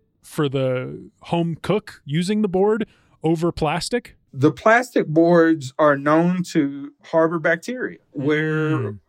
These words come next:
Speaker 2: n-, the natural hardwood boards are organically antibacterial. So just a little soap and water. We have our care product package. You can treat it with some oil.
Speaker 1: I'm curious about that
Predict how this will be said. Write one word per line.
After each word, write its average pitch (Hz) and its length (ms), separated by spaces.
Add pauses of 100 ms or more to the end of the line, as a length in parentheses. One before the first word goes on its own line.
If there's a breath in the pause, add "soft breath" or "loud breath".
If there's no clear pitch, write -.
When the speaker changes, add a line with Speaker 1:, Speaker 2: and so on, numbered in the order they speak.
Speaker 2:
n-, 151 300
the 135 180
natural 160 760
hardwood 202 520
boards 135 720
are 139 600
organically 151 680
antibacterial. 147 1080 (380 soft breath)
So 156 460
just 165 300
a - 20
little 151 240
soap 165 380
and 156 160
water. 156 580
We 143 300
have 143 320
our 120 160
care 147 260
product 143 420
package. 143 460
You 147 60
can 127 160
treat 143 200
it 147 120
with 135 100
some 120 300
oil. 135 420 (320 loud breath)
Speaker 1:
I'm 180 160
curious 302 340
about 160 260
that 156 260